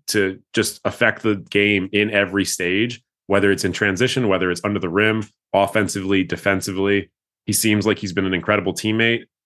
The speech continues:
You know, obviously things didn't necessarily work out with him and Luka Doncic in Dallas, but I was not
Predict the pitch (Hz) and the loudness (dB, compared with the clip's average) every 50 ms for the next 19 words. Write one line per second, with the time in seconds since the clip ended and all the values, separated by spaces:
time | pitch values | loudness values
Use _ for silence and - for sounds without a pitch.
0 | _ _ _ 90 90 92 90 95 95 98 98 101 95 - 107 98 - - 107 98 | _ _ _ -2 -2 0 2 2 2 4 4 2 2 2 -2 -2 0 0 0 0
1 | 92 85 98 98 101 98 98 95 92 - - - - 104 98 92 90 90 95 92 | 0 0 -2 -2 -2 -2 -2 -2 -2 -2 -4 -2 -2 0 0 0 0 0 -2 -4
2 | 90 - 95 92 90 85 - - 98 98 92 95 92 - - 90 90 90 92 92 | -2 -2 -2 -2 -2 -6 -6 -4 -4 -4 -4 -6 -8 -10 -10 -8 -6 -2 -2 -2
3 | 90 - 85 87 87 90 87 85 - 98 90 - - - - 90 90 87 85 85 | -2 -2 -2 -2 -2 -2 -2 -2 -4 -4 -6 -6 -8 -8 -8 -8 -8 -6 -8 -8
4 | 80 - 92 90 101 123 139 139 143 - - _ _ _ _ _ _ _ _ _ | -4 0 2 2 4 2 2 0 -2 -6 -10 _ _ _ _ _ _ _ _ _
5 | - 113 110 104 98 - - _ _ _ _ _ _ _ _ _ _ _ _ _ | 0 2 2 2 0 -2 -6 _ _ _ _ _ _ _ _ _ _ _ _ _
6 | _ _ _ _ _ _ _ _ _ _ _ _ _ _ - 98 104 123 170 202 | _ _ _ _ _ _ _ _ _ _ _ _ _ _ -2 2 2 2 2 2
7 | 190 196 156 131 117 117 113 104 110 117 123 - - | 2 2 2 2 2 2 4 4 4 4 2 0 -4